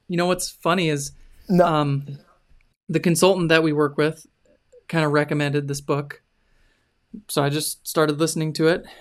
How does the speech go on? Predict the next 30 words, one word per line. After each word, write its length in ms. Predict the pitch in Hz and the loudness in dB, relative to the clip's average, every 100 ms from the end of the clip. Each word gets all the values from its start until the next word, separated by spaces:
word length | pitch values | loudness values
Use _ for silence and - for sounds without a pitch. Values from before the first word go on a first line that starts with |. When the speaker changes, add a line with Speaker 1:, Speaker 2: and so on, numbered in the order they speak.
| - - - | -20 -20 -10
Speaker 1:
Um, 520 | - 151 143 139 139 - _ _ _ _ _ | -4 -2 -2 -4 -6 -16 _ _ _ _ _
yeah, 320 | - 170 151 | -2 2 2
and, 240 | 147 151 - | 2 -2 -4
I 60 | 165 | -4
mean, 160 | 156 | -2
I 80 | 147 | -2
know 140 | 147 151 | -2 -2
you 460 | 147 160 160 160 | -2 -2 -2 -4
know 200 | - 151 | -4 -2
this, 260 | 147 147 143 - 104 | 0 -2 -4 -12 -14
like, 280 | - 151 143 - _ _ _ _ - | -2 -2 -2 -10 _ _ _ _ -6
we 140 | 196 | -4
don't 220 | 285 311 | -2 -2
really 220 | 208 208 | 2 4
have 160 | 202 202 | 4 0
a 40 | |
book 200 | 185 190 | 0 -4
club. 220 | 190 202 175 | 0 -2 0
We've 160 | 151 | -4
talked 260 | 151 165 165 | 0 0 0
about 180 | 190 196 | -2 -2
it, 100 | 190 | -2
but 100 | 156 | -2
we 100 | 170 | -2
kinda 380 | - 285 285 160 | -4 -6 -2 -2
do. 220 | 147 147 | 2 2
I 40 | |
mean, 180 | 151 156 | 0 -2
we 120 | 156 | -2
all, 380 | 151 147 147 143 | 0 0 -2 -6